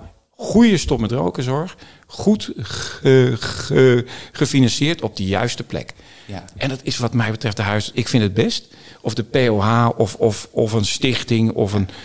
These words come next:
Speaker 1: psycholoog. Daar gaat het niet om, maar we, we moeten er wel met elkaar over hebben dat we, dat we de, die mensen die het juist nodig hebben, ook deze zorg ver-, vergoed krijgen. En ik denk dat het op deze manier,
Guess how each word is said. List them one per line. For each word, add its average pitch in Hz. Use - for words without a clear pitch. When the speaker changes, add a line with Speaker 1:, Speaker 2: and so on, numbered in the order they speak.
Speaker 1:
psycholoog. 117
Daar 143
gaat 185
het 170
niet 151
om, 143
maar 151
we, 131
we 143
moeten 160
er 120
wel 135
met 143
elkaar 123
over 113
hebben 110
dat 110
we, 107
dat 113
we 107
de, 101
die 113
mensen 123
die 98
het 92
juist 110
nodig 151
hebben, 120
ook 113
deze 104
zorg 101
ver-, 101
vergoed 110
krijgen. -
En 117
ik 123
denk 127
dat 127
het 113
op 101
deze 160
manier, 147